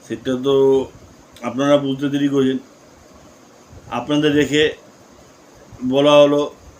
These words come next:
আপনাদের চলে যেতে, চলে যেতে, সেখান থেকে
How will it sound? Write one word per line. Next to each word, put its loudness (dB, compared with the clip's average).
আপনাদের -4
চলে 2
যেতে, -4
চলে 4
যেতে, 0
সেখান -2
থেকে 0